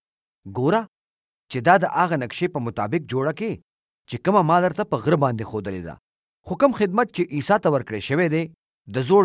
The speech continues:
لوز نه، د هغه منځګړتوب ډیر زیات بهتر دی، ځکه چې دا لوز د ښه وعدو په بنیاد شوی دی. ځکه چې که اولنی لوز بې نقصه و، نو بیا به د دویم لوز ضرورت نه پیښېدو. خو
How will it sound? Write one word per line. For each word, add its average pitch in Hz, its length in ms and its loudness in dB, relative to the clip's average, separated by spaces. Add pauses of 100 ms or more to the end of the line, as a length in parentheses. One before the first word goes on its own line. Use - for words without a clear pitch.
لوز 160 320 4
نه، 78 60 -10 (480)
د 131 140 4
هغه 123 220 2
منځګړتوب 135 600 0 (480)
ډیر 175 420 -2
زیات 180 300 -2
بهتر 104 380 -6
دی، 69 100 -14 (600)
ځکه 170 340 -2
چې 196 140 2
دا 127 60 6 (120)
لوز 135 280 2 (520)
د 107 80 -8 (100)
ښه 208 140 0
وعدو 156 320 6
په 135 120 0
بنیاد 135 380 0
شوی 90 260 -8
دی. 55 80 -20 (720)
ځکه 107 380 -4 (600)
چې - 140 0
که 151 60 -6 (100)
اولنی 208 360 6
لوز 92 260 -2 (380)
بې 107 160 -4 (120)
نقصه 190 260 2
و، 117 180 0 (600)
نو 110 200 -4
بیا 170 140 8
به 190 140 6
د 131 120 0
دویم 160 300 2
لوز 151 240 0
ضرورت 131 380 -4
نه 277 120 2
پیښېدو. 90 380 -4 (600)
خو 101 100 -12